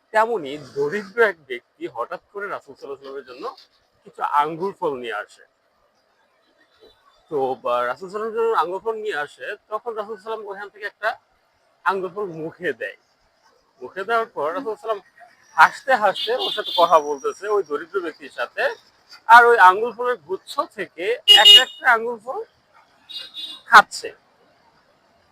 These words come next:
আর, আহ, বিভিন্ন ধরনের রসিকতা, হাসি ঠাট্টা করতেছে সবার সাথেই।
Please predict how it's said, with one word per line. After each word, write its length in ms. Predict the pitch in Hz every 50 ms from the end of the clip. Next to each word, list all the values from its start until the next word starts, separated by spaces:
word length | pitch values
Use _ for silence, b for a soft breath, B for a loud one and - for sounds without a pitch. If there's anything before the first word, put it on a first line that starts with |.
| _ _ _
আর, 320 | - 262 277 277 - - 254
আহ, 220 | 254 233 220 202
বিভিন্ন 400 | 185 185 214 226 208 254 247 254
ধরনের 300 | 214 226 220 220 220 214
রসিকতা, 540 | 208 214 - - 196 - 190 185 - 208 202
হাসি 260 | 180 165 147 - 165
ঠাট্টা 220 | - 160 - 180
করতেছে 560 | 170 - - - - - - 151 - - 415 -
সবার 300 | - - 147 139 156 151
সাথেই। 500 | - - 127 127 - - 131 170 233